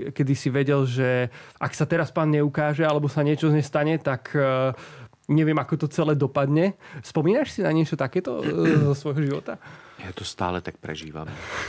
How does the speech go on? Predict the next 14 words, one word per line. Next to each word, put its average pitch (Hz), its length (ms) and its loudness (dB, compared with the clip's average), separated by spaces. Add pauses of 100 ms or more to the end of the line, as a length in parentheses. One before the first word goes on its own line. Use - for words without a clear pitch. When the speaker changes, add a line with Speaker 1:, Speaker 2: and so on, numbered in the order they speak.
(120)
Speaker 2:
<laughs> - 440 -2
Naozaj, 92 400 -4
e, - 60 -16 (1500)
akokoľvek, 107 640 -10 (160)
keď - 180 -12 (120)
aj 92 160 -8
napríklad 98 400 -8
idem, 92 320 -8 (120)
e, - 200 -14
niekde 90 400 -6
hovoriť, 90 600 -6
kázať, 85 760 -6
prednášať, 82 800 -10 (260)
vyučovať, 87 680 -6